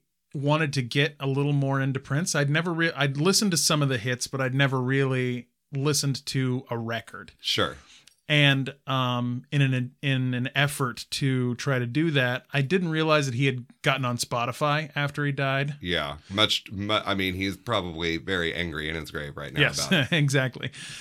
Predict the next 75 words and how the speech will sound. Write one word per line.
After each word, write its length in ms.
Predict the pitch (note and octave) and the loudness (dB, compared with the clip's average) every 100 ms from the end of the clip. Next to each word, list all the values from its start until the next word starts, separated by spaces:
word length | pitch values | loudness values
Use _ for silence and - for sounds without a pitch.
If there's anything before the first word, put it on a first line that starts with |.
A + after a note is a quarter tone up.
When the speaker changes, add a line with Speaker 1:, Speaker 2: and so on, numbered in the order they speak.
| - - _ - | -16 -20 _ 0
Speaker 1:
But 160 | C#3 | 4
I 60 | D#3 | 6
hadn't, 300 | E3 D#3 D3 | 6 2 0
I 80 | C#3+ | 0
didn't 220 | D3+ C#3+ | 2 2
realize 400 | C#3 D3+ C3+ A#2+ | 2 2 2 2
that 160 | C3 B2 | 0 -2
at 100 | - | -4
the 60 | |
time 260 | - C3+ B2+ | -4 -2 0
that 80 | A#2+ | -2
I 80 | |
decided 400 | A#2+ - C3+ B2+ | -2 -2 -2 0
I 20 | A#2+ | -2
was 120 | A#2 | -4
gonna 160 | A#2+ | -4
get 140 | A#2 B2 | -4 -4
into 280 | C#3 B2+ A#2+ | -4 -4 -4
this. 280 | A2+ - - | -4 -6 -4
So 260 | - C3+ | -2 0
I 80 | B2 | -2
was 180 | B2 A#2 | -2 -2
like, 200 | B2 A2+ - | -6 -6 -8
"Oh 200 | C#3+ C#3 | -4 -2
man, 340 | C3+ C#3 C3 | 0 2 0
do 140 | C3 C#3 | -2 -4
I 40 | |
have 140 | D#3+ F#3+ | -6 -6
to 60 | |
get 160 | F3 D3 | -4 -2
a 20 | |
C 260 | - D3 C3+ | 0 2 0
D 360 | B2 B2 C#3+ | 0 -2 -2
and 160 | B2+ B2 | -4 -4
listen 300 | C3+ C#3 D3+ | -2 -4 -4
to 140 | C#3+ C3+ | -4 -4
a 40 | |
C 240 | - C#3 B2+ | -2 -2 -2
D? 280 | C3 C#3 | 0 0
I 60 | B2 | -2
haven't 260 | A#2 D3 C#3+ | -2 -2 -2
actually 400 | B2 C#3+ - C3+ | -4 -6 -4 -4
listened 320 | B2 C3 C3 | -4 -4 -4
to 120 | B2 B2 | -4 -2
a 60 | |
C 280 | A2 - B2+ | -2 -2 -4
D 180 | B2 C3+ | -4 -4
in 60 | |
a 60 | C#3+ | -2
long 260 | D3 D#3 - | -2 -2 -2
Speaker 2:
Mm-hmm. 80 | E3 | -2
Speaker 1:
time." 280 | F3 F3+ F2+ - - - - - | -2 -2 -6 -16 -20 -20 -20 -8
And 80 | C3 | -2
I 40 | C3+ | -2
thought, 280 | - C3+ - | -2 -6 -2
"Am 120 | F3 | -2
I 80 | A#3+ | 0
gonna 140 | B3+ | 0
buy 380 | C3+ - B2 C#3+ | 0 -2 -2 2
a 100 | E3 | 2
Prince? 340 | A#2 - D#3+ - | -2 -4 -2 -2
Like, 220 | C#3 C3 | -2 -2
am 80 | D3 | -2
I 40 | A#3 | -2
gonna 160 | C4 | -2
spend 300 | - F3 D#3+ | -4 -2 -2
twenty 320 | - C3+ C#3 E3 | -2 -2 0 0
dollars 460 | C3 C3+ D3 D#3+ | 0 0 -2 -4
to 100 | - | -4
just, 260 | C3 B2+ - | -4 -4 -2
like," 280 | C3 B2 - | -2 -2 0
and 160 | D3 | 2
then 80 | D3 | 4
I 80 | D#3 | 2
re-, 200 | C3 C#3 | 0 -2